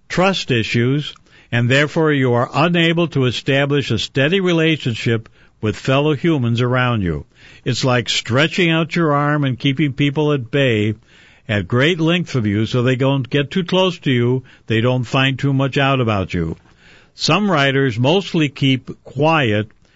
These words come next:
and avoid getting into discussion and arguments.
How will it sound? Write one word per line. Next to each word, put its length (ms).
and 140
avoid 440
getting 300
into 260
discussion 680
and 140
arguments. 720